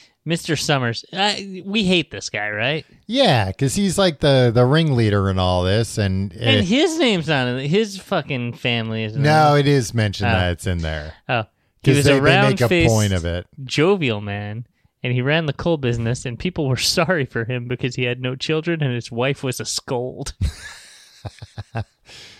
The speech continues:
Speaker 2: Yeah, well, checks
Speaker 1: Yeah.
Speaker 2: that. What is a scold? Just, like, a mean lady?
Speaker 1: Yeah, just like, "What are you doing,
Speaker 2: Yeah.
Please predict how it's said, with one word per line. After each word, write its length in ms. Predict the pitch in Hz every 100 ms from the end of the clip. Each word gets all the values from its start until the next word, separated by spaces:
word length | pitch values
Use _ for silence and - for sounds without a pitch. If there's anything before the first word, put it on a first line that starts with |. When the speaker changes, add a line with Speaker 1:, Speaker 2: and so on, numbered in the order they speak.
| -
Speaker 2:
Yeah, 320 | 131 196 277 294
well, 600 | 180 226 269 269 220 143 _
checks 320 | - 202 160
Speaker 1:
Yeah. 140 | 190 165
Speaker 2:
that. 40 |
What 160 | 165 302
is 160 | 294 180
a 100 | 131
scold? 800 | - - 107 107 123 95 80 78
Just, 240 | 95 -
like, 220 | 104 92
a 80 | 90
mean 480 | 85 87 104 113 117
lady? 300 | 127 139 156
Speaker 1:
Yeah, 380 | 226 208 147 127
just 200 | 143 143
like, 120 | 160
"What 280 | 285 302 285
are 40 |
you 200 | 240 185
doing, 760 | 156 - 139 151 151 147 143 143 -
Speaker 2:
Yeah. 600 | 120 113 104 90 82